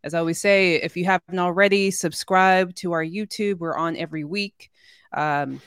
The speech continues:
like this video. We wanna see your questions. Um, obviously, it's a fairly new, uh, concept or, you know, um, skill that people are, um,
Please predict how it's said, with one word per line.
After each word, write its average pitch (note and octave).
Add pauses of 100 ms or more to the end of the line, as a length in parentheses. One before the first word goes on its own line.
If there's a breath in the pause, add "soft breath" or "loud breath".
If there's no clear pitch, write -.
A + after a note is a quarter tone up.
like E3
this F3+
video. F3 (480)
We G3+
wanna D#4+
see D#4
your D4+
questions. D#3
Um, D#3
obviously, G3+
it's G3
a F#3+
fairly G3+
new, F#3+ (840)
uh, D#3
concept A3+
or, D3
you F3
know, C#3
um, C#3+
skill F#3
that E3
people F3
are, C#3+ (460 soft breath)
um, C#3